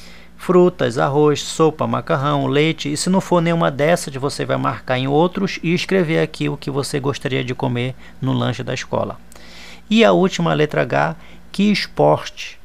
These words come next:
ou atividade você mais gosta de praticar na escola? Aí tem as opções: futebol, vôlei, basquete, bola de queimada, xadrez. E se não for nenhuma dessas daqui, você marca em outros e escreve o nome aqui.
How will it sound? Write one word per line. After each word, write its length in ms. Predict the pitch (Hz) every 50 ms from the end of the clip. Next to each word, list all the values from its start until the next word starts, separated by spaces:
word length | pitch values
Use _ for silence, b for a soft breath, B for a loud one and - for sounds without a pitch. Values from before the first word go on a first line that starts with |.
| - -
ou 140 | - 135 135
atividade 540 | 139 131 - 135 120 127 117 123 127 123 123
você 280 | 117 123 120 - - 131
mais 280 | 127 131 151 185 160
gosta 340 | 143 135 143 147 139 - 135
de 80 | 123 131
praticar 380 | - 139 135 - - - 127 127
na 80 | 135
escola? 440 | 139 - - - 127 110 110 107 - - - b b b b b b b
Aí 160 | b 123 135
tem 160 | 139 - - 143
as 120 | 143 127
opções: 480 | 139 131 - 131 - - 120 110 104 -
futebol, 840 | - - 135 - - 180 156 147 156 156 151 151 151 147 151 151 B B B B B
vôlei, 460 | 135 117 101 143 160 156 151 131 120
basquete, 760 | 104 131 139 - - - 151 143 139 139 135 - - - 135 - B B B B B B
bola 400 | - 113 123 131 131 123 123 120
de 100 | 113 - -
queimada, 680 | - - 139 151 151 151 143 143 139 139 135 117 113
xadrez. 640 | - - - 143 139 131 131 131 135 143 139 - - - -
E 80 | 160
se 120 | - - -
não 100 | 175 180
for 240 | 165 - - 160 156
nenhuma 260 | 160 170 180 175 -
dessas 320 | 151 165 156 - 156 143 127
daqui, 340 | 135 135 - - - 160
você 320 | 160 143 143 127 - - 131
marca 400 | 123 120 120 123 120 - - 131
em 80 | 143
outros 520 | 147 135 135 151 160 - 185 185 - - -
e 80 | - 160
escreve 440 | 160 - - - 147 151 151 139 156
o 40 |
nome 240 | 147 143 147 143 160
aqui. 320 | 175 170 - - - 101